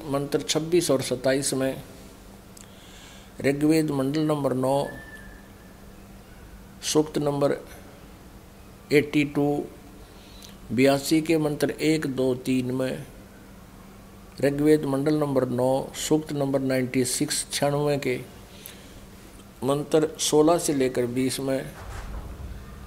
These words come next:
ऋग्वेद मंडल नंबर नौ, सूक्त नंबर बीस, मंत्र एक में, ऋग्वेद मंडल नंबर नौ, सूक्त नंबर एक, मंत्र नंबर नौ में। वैसे तो परमात्मा ने कहा था, "छह सौ वर्ष पहले वेद मेरा भेद है,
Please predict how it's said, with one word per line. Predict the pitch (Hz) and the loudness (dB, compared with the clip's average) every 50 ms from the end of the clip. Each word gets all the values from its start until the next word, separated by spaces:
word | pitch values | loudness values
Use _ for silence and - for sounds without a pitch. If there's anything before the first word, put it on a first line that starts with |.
| - - - - | -18 -16 -10 0
ऋग्वेद | - 139 151 143 147 151 156 156 156 156 | 2 2 2 4 4 4 6 6 4 4
मंडल | 147 143 135 139 139 151 | 2 0 0 0 2 2
नंबर | 156 151 147 143 135 127 | 2 0 2 0 0 0
नौ, | 127 131 131 131 135 135 | 0 2 2 2 2 2
सूक्त | 131 - - 156 156 156 - 147 | 0 -2 -2 -2 -2 -2 -4 -2
नंबर | 139 131 131 127 127 127 | -2 -2 0 0 -2 -2
बीस, | 120 127 131 135 127 - | 0 0 0 0 -2 -2
मंत्र | 139 127 127 127 127 120 | -4 -4 -2 -2 -4 -4
एक | - - 127 127 123 127 - | -4 -2 0 0 0 -2 -4
में, | 131 135 135 135 - - 127 | -4 -4 -2 -4 -4 -6 -2
ऋग्वेद | 123 135 135 139 139 139 139 139 135 131 127 | -2 -2 -2 0 0 0 2 2 0 0 -2
मंडल | 127 131 127 127 135 135 | -2 -2 -2 -2 -2 -2
नंबर | 135 131 127 127 127 123 | -2 -2 -2 -2 -2 -2
नौ, | 123 123 127 131 135 | -2 -2 -2 -2 -2
सूक्त | 131 - - 135 135 - - | -4 -4 -4 -4 -4 -4 -4
नंबर | 135 131 131 127 117 - | -4 -2 0 0 -2 -2
एक, | - - 131 131 131 - | -2 -2 -2 -2 -2 -2
मंत्र | 135 127 123 123 - 123 | -4 -4 -4 -2 -4 -4
नंबर | 123 120 117 120 117 113 | -2 -2 -2 -2 -4 -4
नौ | 113 120 127 139 139 135 | -2 2 2 4 4 4
में। | 127 113 104 104 - - - - - - - - - - - - - - - - - - - - - - - - - - - - - - - - - - - - - - - - - - - - - - - - - - - - | 2 0 -4 -6 -12 -16 -20 -20 -20 -20 -20 -20 -20 -20 -20 -20 -20 -20 -20 -20 -20 -20 -20 -20 -20 -20 -20 -20 -20 -20 -20 -20 -20 -20 -20 -20 -20 -20 -20 -20 -20 -20 -20 -20 -20 -20 -20 -20 -20 -20 -20 -20 -20 -20 -8 0
वैसे | 117 131 143 - - 160 | 0 2 2 2 0 -2
तो | 156 - 175 180 180 - - - - - - - - - - - - - - - - - - | 0 2 2 2 2 0 -4 -10 -14 -16 -16 -18 -20 -20 -20 -20 -20 -20 -20 -20 -20 -6 -2
परमात्मा | 147 147 151 151 151 151 - 160 165 165 | -2 2 4 2 2 2 2 0 0 2
ने | 165 156 | 0 0
कहा | - 151 143 147 156 | 2 2 2 2 2
था, | 151 185 180 | 2 2 0
"छह | 180 - 180 | 2 0 -2
सौ | 170 170 - 185 180 | -2 0 2 4 4
वर्ष | 170 170 160 - | 4 2 2 0
पहले | - 160 156 160 170 185 175 | 0 2 2 4 4 4 2
वेद | 160 170 175 180 175 170 | 4 4 6 6 4 4
मेरा | 175 170 170 160 160 151 | 2 2 4 6 6 4
भेद | 139 131 135 147 151 147 143 | 4 4 2 2 2 2 0
है, | 135 131 131 135 151 | -2 -2 -2 -6 -8